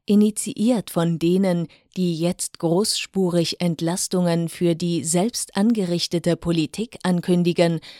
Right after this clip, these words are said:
schreitet also unaufhaltsam voran. Sehenden Auges und bei vollem Bewusstsein werden die Menschen also an den Abgrund geführt, in den sie blicken können,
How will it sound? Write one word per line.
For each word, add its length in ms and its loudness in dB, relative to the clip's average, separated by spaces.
schreitet 640 -2
also 580 2
unaufhaltsam 1120 0
voran. 560 0
Sehenden 680 6
Auges 640 2
und 240 0
bei 220 -2
vollem 420 0
Bewusstsein 800 0
werden 340 2
die 140 0
Menschen 500 0
also 480 0
an 160 -2
den 240 0
Abgrund 500 -4
geführt, 580 0
in 180 0
den 240 2
sie 140 -2
blicken 420 0
können, 480 2